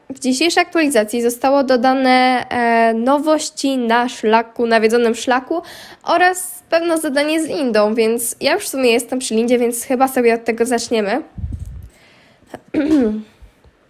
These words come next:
Od razu przepraszam za mój głos i, i za to, że troszkę czasami będę pokasływać albo, albo mówić troszkę zrypa-, <laughs> troszkę, <clears throat> troszkę jestem po prostu chora i mam nadzieję, że to zrozumiecie i mi wybaczycie. A więc tak, e,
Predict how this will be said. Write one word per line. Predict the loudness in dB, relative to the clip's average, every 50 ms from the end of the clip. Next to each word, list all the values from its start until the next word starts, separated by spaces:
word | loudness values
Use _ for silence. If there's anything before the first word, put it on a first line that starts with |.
| _ _ _ _ -20 -20 _ _ _ _ _ -4
Od | 0 2
razu | 2 2 2 0
przepraszam | 0 0 2 4 4 2 2 2 0 0
za | 2 2
mój | 2 2 0 0
głos | 2 2 2 2 2 0 -4 -6
i, | -4 -2 -2 -2 -2 -2 -4 -4 -4 -4
i | -2
za | -2 -2 0
to, | 2 2
że | 0 0
troszkę | 0 -2 -4 -2 -2 -4
czasami | -2 -2 -4 -4 -2 -2 0 2
będę | 2 2 2 0 0
pokasływać | 0 -2 -2 0 0 -2 0 0 0 0 2 2 2 0 0 -6 -14 -16 -16 -16 -14 -16 -16 -12 -4
albo, | 0 2 2 4 2 2 4 4 4 6 6 4 2 2
albo | 0 0 0 0
mówić | 0 0 -2 -2 -4 -6 -4
troszkę | -2 -2 -2 -2 -2 -2 -4
zrypa-, | -2 0 -2 0 0 0 0 0 0 0 0 0 0 0 -4 -12 -18
<laughs> | -18 -18 -18 -20 -20 -20 -18 _ 0
troszkę, | 2 2 2 0 0 0 0 0 0 -2 -4 0 2 4
<clears throat> | 4 4 4 2 2 0
troszkę | -2 -4 -2 0 -2
jestem | -2 0 -2 -2
po | -2 0
prostu | 0 0 0 0 0 -2 0
chora | 2 2 2 2
i | 2 0
mam | 0 0 0
nadzieję, | 0 2 2 2 2
że | 2
to | 0 -2 0
zrozumiecie | 0 0 0 0 0 0 -2 -2 -2 -4 -6 -6
i | -4 -2
mi | -2 -2
wybaczycie. | 0 0 0 -2 -2 -4 -4 -8 -10 -10 -12 -12 -14 _ -20 -20 -20 -20 -20 -20 -20 -8 -2
A | 0 0
więc | 0 0 0
tak, | -2 -4 -4 -4 -8 -18 -8 -2
e, | 2 2 4 4 2 2